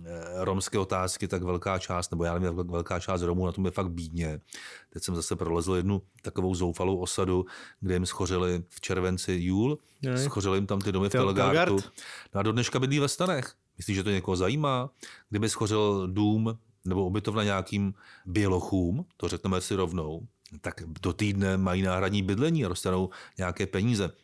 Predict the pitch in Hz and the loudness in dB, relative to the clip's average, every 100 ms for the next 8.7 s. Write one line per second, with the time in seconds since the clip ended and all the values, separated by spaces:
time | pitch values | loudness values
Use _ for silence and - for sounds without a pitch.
0 | - 85 82 92 87 87 87 87 87 90 | -10 -6 -2 -2 0 0 0 0 -2 -2
1 | 92 - 98 90 - 92 95 87 87 87 | -2 -2 -2 -2 -2 -2 -2 0 0 0
2 | 90 87 92 85 78 - 87 85 85 - | 0 0 0 -2 -2 -2 -2 -2 -4 -8
3 | - - - - - 87 87 85 85 85 | -16 -18 -18 -16 -4 -2 0 0 0 0
4 | 85 85 - 85 82 82 _ _ _ _ | 0 -2 -2 0 0 -4 _ _ _ _
5 | _ _ - 196 90 90 87 92 98 90 | _ _ -16 -8 -4 -2 0 0 0 0
6 | 90 90 82 85 85 82 80 78 85 82 | -2 0 0 0 0 0 -2 -4 -4 0
7 | 90 90 87 82 85 80 78 80 78 - | 0 2 0 0 -2 -4 -6 -6 -6 -6
8 | 80 78 90 82 85 80 78 | -6 -4 -4 -2 -2 -2 -4